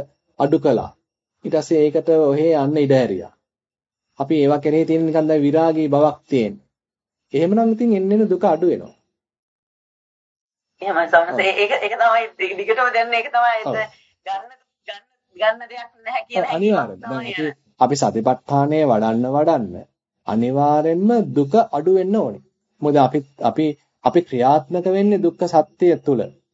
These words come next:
Speaker 1: දැන් මේ කායානුපස්සනාව, වේදනානුපස්සනාව, චිත්තානුපස්සනාව, ධම්මානුපස්සනාව කියලා වඩන්නේ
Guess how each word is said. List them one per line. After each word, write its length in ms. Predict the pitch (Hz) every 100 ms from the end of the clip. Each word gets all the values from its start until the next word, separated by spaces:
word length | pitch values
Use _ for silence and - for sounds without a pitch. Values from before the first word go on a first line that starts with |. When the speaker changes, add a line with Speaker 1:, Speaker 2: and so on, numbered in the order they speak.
| _
Speaker 1:
දැන් 100 | 110
මේ 120 | 110 110
කායානුපස්සනාව, 960 | 113 120 120 117 120 - 123 123 147
වේදනානුපස්සනාව, 800 | 143 117 120 120 120 117 127 139
චිත්තානුපස්සනාව, 720 | 139 - 123 120 120 - 131
ධම්මානුපස්සනාව 680 | 131 113 123 123 123 131 135
කියලා 220 | 135 143 117
වඩන්නේ 600 | 98 117 160 127 90